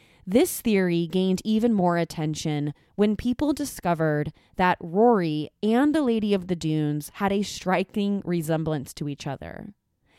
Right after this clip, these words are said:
But this was all just another theory. The police found no stone-cold evidence suggesting that Rory was, in fact, the Lady of the Dunes. And in fact, Rory's mother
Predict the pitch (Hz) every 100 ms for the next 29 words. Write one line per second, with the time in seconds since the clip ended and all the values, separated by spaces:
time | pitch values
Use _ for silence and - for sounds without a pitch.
0 | _ - 208 262 - 370 294 262 254 208
1 | 202 202 190 170 156 160 196 160 - -
2 | - _ _ _ _ _ - 220 233 226
3 | 226 226 - - 196 196 190 - 185 202
4 | 220 294 - - - 214 247 277 - 247
5 | 220 175 165 156 151 - 190 180 170 165
6 | - 156 151 147 - _ 180 180 165 170
7 | 170 180 196 - 165 165 165 170 180 175
8 | 165 147 151 170 156 147 151 147 156 190
9 | 202 - - - - - _ _ _ _
10 | _ - 170 160 156 262 226 151 - -
11 | - _ _ _ _ 170 220 285 349 294
12 | 214 185 170 151 139 143